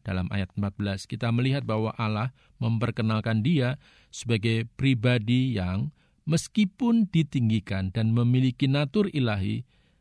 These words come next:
tapi akan direndahkan. Ada di ayat tiga belas dan empat belas. Transisinya benar-benar menakjubkan.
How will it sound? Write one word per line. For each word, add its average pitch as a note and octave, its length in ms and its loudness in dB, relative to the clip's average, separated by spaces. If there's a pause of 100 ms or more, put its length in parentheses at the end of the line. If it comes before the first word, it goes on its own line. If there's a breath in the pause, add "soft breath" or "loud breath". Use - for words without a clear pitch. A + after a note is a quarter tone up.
(140)
tapi G3 400 0
akan B2 280 0
direndahkan. D3+ 760 0 (680)
Ada C3 240 4
di C#3+ 160 0
ayat C3+ 320 0
tiga B2 160 0
belas A#2 400 -2
dan A2+ 240 2
empat G#2+ 280 -2
belas. F#2 360 -6 (560)
Transisinya B2 800 2
benar-benar G2+ 640 -2 (160)
menakjubkan. G#2 800 -4